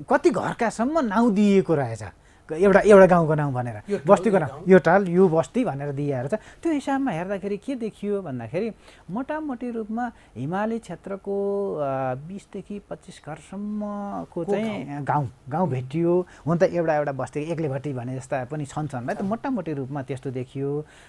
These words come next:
Speaker 1: अ, अनि पहाडी क्षेत्रमा चाहिँ पचासदेखि साठीसम्मको,
Speaker 2: अलि ठुलो।
Speaker 1: अलि, अलि ठुलो देखियो। सम्भवतः त्यो ठाउँ पनि ठुलो भयो त्यो हिसाबमा। र तराई क्षेत्रमा एक सय पचास, एक सय साठीसम्मको लाई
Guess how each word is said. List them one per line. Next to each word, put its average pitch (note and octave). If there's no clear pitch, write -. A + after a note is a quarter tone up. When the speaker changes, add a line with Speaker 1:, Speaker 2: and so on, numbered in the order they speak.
Speaker 1:
अ, D3
अनि G#3
पहाडी A#3
क्षेत्रमा B3
चाहिँ F3+
पचासदेखि -
साठीसम्मको, F3+
Speaker 2:
अलि F3
ठुलो। D3
Speaker 1:
अलि, G#3+
अलि G#3
ठुलो F#3
देखियो। E3
सम्भवतः D#3+
त्यो C#3+
ठाउँ C#3
पनि C3
ठुलो B2+
भयो A2+
त्यो C3+
हिसाबमा। A#2+
र A3
तराई G3
क्षेत्रमा D#3+
एक C#3+
सय C#3+
पचास, D3+
एक B2
सय -
साठीसम्मको B2+
लाई G#2